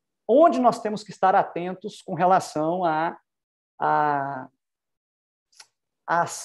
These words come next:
a, ao ponto sensível da hermenêutica, que é o nível macro-hermenêutico. Outro desafio para a teologia, para a hermenêutica adventista, é o paradigma da pluralidade de fontes, que é o paradigma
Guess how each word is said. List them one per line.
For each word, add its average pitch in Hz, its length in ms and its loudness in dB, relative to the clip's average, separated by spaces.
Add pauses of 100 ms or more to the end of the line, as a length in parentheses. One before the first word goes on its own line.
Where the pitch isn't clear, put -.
a, 147 320 0
ao 185 140 2
ponto 254 220 6
sensível 233 500 -2
da 208 100 4
hermenêutica, 180 640 -2 (280)
que 190 160 -2
é 165 280 0 (400)
o 175 100 -6
nível 165 300 -2
macro-hermenêutico. 156 1160 -2 (380)
Outro 285 260 8
desafio 233 560 2
para 208 120 0
a 196 40 0
teologia, 190 540 2
para 185 120 2
a - 20 4
hermenêutica 185 400 0
adventista, 175 720 -8 (580)
é 190 380 0 (680)
o 180 60 -10
paradigma 202 540 4
da 208 100 2
pluralidade 202 640 4
de 196 80 -8
fontes, - 640 -8
que - 80 -6
é - 20 -2
o 175 80 -6
paradigma 190 760 0